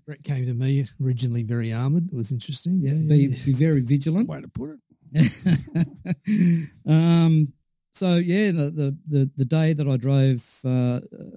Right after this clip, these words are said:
Speaker 2: well, actually, I, I caught the bus up. I remember that. I caught the bus up, and Les has picked me up, um, at the bus stop in Gympie. And the first vision I had of Les was this little,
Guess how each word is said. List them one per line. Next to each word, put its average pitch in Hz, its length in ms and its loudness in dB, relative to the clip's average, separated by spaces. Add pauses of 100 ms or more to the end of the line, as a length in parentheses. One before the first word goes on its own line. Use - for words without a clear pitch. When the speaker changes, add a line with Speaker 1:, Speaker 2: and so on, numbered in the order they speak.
Speaker 2:
well, 156 220 0
actually, 135 400 -2
I, 123 180 -8
I 127 40 -4
caught - 300 -4
the 101 160 -12
bus 165 260 -2
up. 113 160 -4
I 113 40 -8
remember 127 360 -2
that. 113 140 -6
I 135 40 -6
caught 143 220 -6
the - 60 -8
bus 135 240 -4
up, 127 100 -12 (520)
and 123 120 -6
Les 131 160 2
has 123 140 -4
picked - 280 -2
me 135 120 2
up, 123 140 -4 (600)
um, 123 220 -6
at 123 100 -10
the 127 80 -10
bus 127 160 -6
stop - 200 -8
in 120 120 -4
Gympie. 143 340 0
And 113 240 -6 (540)
the 123 80 -20
first 135 340 -2 (340)
vision 143 300 -2
I 123 100 -2
had 123 260 0
of 113 160 -4
Les 123 440 -2 (720)
was 120 120 -16
this 113 220 -8
little, 127 340 0